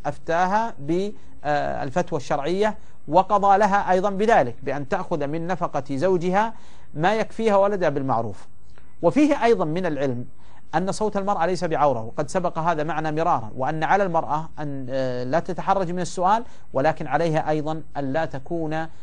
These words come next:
خاضعة بالقول أو تطرح سؤالها بطريقة لا تليق بالمرأة، بل تطرحها بقدر ما، تطرح سؤالها بقدر ما يكفي الحاجة وبكل، آه، حشمة واحترام.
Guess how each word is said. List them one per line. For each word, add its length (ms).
خاضعة 640
بالقول 640
أو 100
تطرح 340
سؤالها 440
بطريقة 720
لا 160
تليق 340
بالمرأة، 440
بل 280
تطرحها 800
بقدر 580
ما، 120
تطرح 340
سؤالها 340
بقدر 300
ما 80
يكفي 180
الحاجة 440
وبكل، 640
آه، 260
حشمة 500
واحترام. 460